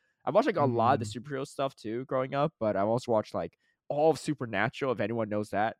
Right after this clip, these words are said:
Speaker 1: Dude, that's a, that's an investment. It was, like, thirteen years of my life. Like, they
Speaker 2: Dude,
Speaker 1: started out
Speaker 2: that's
Speaker 1: with flip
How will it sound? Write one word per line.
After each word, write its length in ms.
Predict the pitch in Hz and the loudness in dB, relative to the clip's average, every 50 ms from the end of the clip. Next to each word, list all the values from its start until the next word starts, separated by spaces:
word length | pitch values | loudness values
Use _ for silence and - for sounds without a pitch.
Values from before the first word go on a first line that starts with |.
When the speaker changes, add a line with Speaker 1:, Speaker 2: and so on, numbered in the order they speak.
| _ | _
Speaker 1:
Dude, 200 | - 104 87 - - | -14 -12 -12 -6 -2
that's 260 | 92 110 120 113 - | 0 0 0 0 -4
a, 100 | 95 69 65 65 - _ _ _ _ | -10 -12 -12 -16 -20 _ _ _ _
that's 160 | - 113 104 | -8 -8 -8
an 80 | 85 - - _ _ _ _ _ _ - | -8 -14 -18 _ _ _ _ _ _ -16
investment. 500 | 90 87 - - _ 80 92 107 - - | -16 -16 -16 -12 _ -4 -4 -4 -4 -8
It 60 | - | -6
was, 80 | 127 | -6
like, 100 | 139 107 - _ | -6 -6 -4 _
thirteen 340 | 113 117 - - 127 113 107 | -8 -8 -8 -10 -16 -14 -12
years 200 | 101 98 101 120 | -12 -12 -12 -12
of 40 | 85 | -12
my 120 | 65 57 | -12 -12
life. 400 | 60 64 82 113 - - - - _ _ _ - 120 120 | -10 -6 -6 -6 -6 -6 -10 -16 _ _ _ -12 -4 -4
Like, 120 | 123 - | -2 0
they 100 | 139 165 | 2 0
Speaker 2:
Dude, 80 | - - | 2 2
Speaker 1:
started 180 | 180 160 143 | 4 8 8
out 80 | 135 127 | 8 6
Speaker 2:
that's 120 | 87 - - | 6 0 -2
Speaker 1:
with 60 | - | 0
flip 160 | 147 156 | 0 0